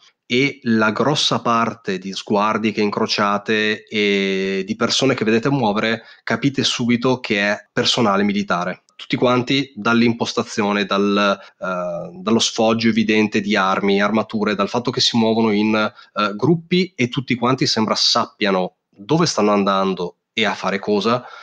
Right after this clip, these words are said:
vi rende l'idea di essere praticamente dentro un'enorme, eh, fortezza puramente militare. Questo è il, il quadro generale.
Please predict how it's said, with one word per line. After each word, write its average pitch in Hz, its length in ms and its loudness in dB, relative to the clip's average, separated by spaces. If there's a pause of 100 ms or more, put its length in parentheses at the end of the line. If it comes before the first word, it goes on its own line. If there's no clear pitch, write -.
(200)
vi 120 240 0
rende 147 260 4
l'idea 127 460 4
di 120 180 0
essere 113 280 -2
praticamente 120 560 -2
dentro 113 680 -2 (140)
un'enorme, 123 880 0
eh, - 80 -16 (440)
fortezza 120 1000 -2 (200)
puramente 107 500 2
militare. 92 540 -6 (260)
Questo 110 320 -4
è 98 120 0
il, 90 400 -4
il 113 120 -4
quadro 123 280 2
generale. 98 600 -2